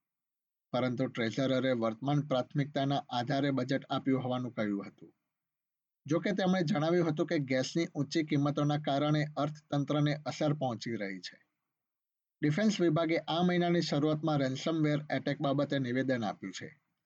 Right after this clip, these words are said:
ડિફેન્સ સેક્રેટરીએ તેમના કર્મચારીઓને જણાવ્યું છે કે આ ઘટનાને ગંભીરતાથી લેવામાં આવી રહી છે અને તેમણે કર્મચારીઓને પોતાના પાસવર્ડ બદલી ટુ ફેક્ટર ઓથેન્ટિકેશન રાખવા સલાહ આપી છે.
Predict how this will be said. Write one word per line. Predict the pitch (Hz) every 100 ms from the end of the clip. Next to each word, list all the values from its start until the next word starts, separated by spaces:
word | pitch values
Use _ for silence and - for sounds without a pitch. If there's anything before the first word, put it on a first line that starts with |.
| _ _ _
ડિફેન્સ | - 123 139 143
સેક્રેટરીએ | 139 139 131 131 127 131
તેમના | 127 127 131
કર્મચારીઓને | 131 123 131 151 160 151 151 151
જણાવ્યું | 143 139 143 143
છે | 151
કે | 147 156
આ | 151 143
ઘટનાને | 160 151 - 156 147
ગંભીરતાથી | 139 123 120 156 151 147 160
લેવામાં | 143 131 135 135
આવી | 123 113
રહી | 104 95 104
છે | - - - _ _ _ _ _ _ _ _ -
અને | 175 202
તેમણે | 196 175 185
કર્મચારીઓને | 180 147 147 160 165 160 165 165
પોતાના | 156 156 156 156
પાસવર્ડ | 151 143 131 - 156
બદલી | 151 151 151 120 113 _ _ _ _ -
ટુ | 190
ફેક્ટર | - 156 165 156
ઓથેન્ટિકેશન | - 135 165 156 - 151 151 151
રાખવા | 139 131 - 143
સલાહ | - 131 139 -
આપી | 110 - 98
છે. | - 76